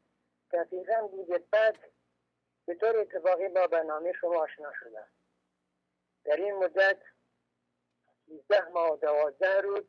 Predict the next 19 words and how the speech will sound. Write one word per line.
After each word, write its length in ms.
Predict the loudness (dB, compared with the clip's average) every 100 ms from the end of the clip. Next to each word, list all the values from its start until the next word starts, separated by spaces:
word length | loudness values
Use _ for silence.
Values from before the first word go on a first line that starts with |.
| _ _ _ _ _ _ _ _ _ -12
روزی 760 | -8 -6 -6 -8 -8 -6 -8 -12 _ _ _ _ _ _ -4
یه 140 | 0
برنامه 440 | 2 2 2 2
رو 120 | 2 0
بیننده 440 | -2 -2 -2 -4
بودم. 420 | -6 -6 -6 -8 -14 _ _ _ _ _ _ _ _ _ 0
در 180 | 2 4
معرفی 500 | 4 2 2 -2 -4
این 180 | -2
راه 300 | 2 4 2
جدید 520 | 0 -2 -4 -4 -6 -4
زندگی 440 | -4 -6 -8 -4
برای 320 | 0 2 2
من، 260 | 0 -2 -4 _ _ _ -20 -20 _ _ -6
شما 320 | -4 0 0 2
و 80 |
آقای 480 | 2 2 2 0 2
احسن 640 | 0 -4 -6 -2 0 0 -6 _ _ _ _ _ _ _ _ _ _ _ _ _ _ _ _
یکی 260 | -4 -4